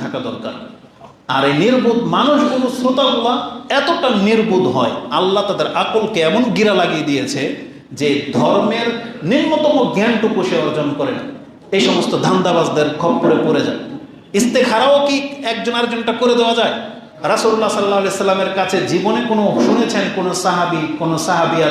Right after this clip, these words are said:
এসে বলেছে, "ইয়া রাসূলুল্লাহ, আপনি ইস্তেখারা করে দেখেন তো আমার এই বিপদটা কিভাবে কাটবে?" বলেছে? তাহলে এই জন্য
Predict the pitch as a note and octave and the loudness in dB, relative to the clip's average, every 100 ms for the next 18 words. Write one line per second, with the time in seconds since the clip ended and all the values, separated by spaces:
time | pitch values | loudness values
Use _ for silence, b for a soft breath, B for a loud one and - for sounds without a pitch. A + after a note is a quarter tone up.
0 | - F#3+ F#3 E3 F3+ G3 - D3+ - - | 0 0 0 0 2 0 0 -2 -4 -4
1 | D#3+ E3+ F3 - E3+ D#3+ C#3+ C#3+ E3+ - | 0 2 2 2 0 2 0 0 -4 -2
2 | F3+ D3+ D#3 D3 E3+ D3+ - - C#3+ D#3+ | -2 -2 -2 0 2 2 0 -4 -4 -2
3 | D#3+ D3+ D3 C#3+ C3+ C3 - D#3 - C#3 | -2 0 -2 0 0 0 -2 -2 -2 -4
4 | B2+ - - - C#3 C3+ B2 C3+ G2 - | -4 -10 -8 -2 0 0 0 -2 -6 -10
5 | - A#2+ D3+ F#3 - - - - - - | -10 0 0 2 -2 -6 -10 -14 -20 -20
6 | - - - _ - _ _ _ _ _ | -20 -20 -20 _ -20 _ _ _ _ _
7 | _ - C#3 E3 D#3+ A3 | _ -4 -2 2 2 2